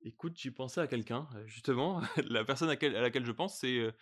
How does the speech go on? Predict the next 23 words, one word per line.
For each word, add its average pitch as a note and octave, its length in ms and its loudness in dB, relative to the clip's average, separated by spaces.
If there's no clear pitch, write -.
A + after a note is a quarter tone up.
quelqu'un A#2+ 260 -2
qui B2 160 -14
développe, C3+ 540 2
euh, A#2+ 160 2
la A#2+ 120 2
technologie, C3 720 -2
euh, A#2 360 -2
d'agriculture B2 580 -4
dont A#2+ 140 -2
je A2+ 60 -10
viens A#2+ 100 -4
de - 20 -10
te A#2 80 -8
parler, A2+ 380 -2
qui - 80 -20
s'appelle - 200 -12
Sébastien B2+ 560 -6
Desmèches. A#2+ 640 -4
J'espère A2 380 -10
pas A2+ 320 -2
froisser A#2+ 320 -6
son A2+ 140 -10
prénom. A#2 280 -6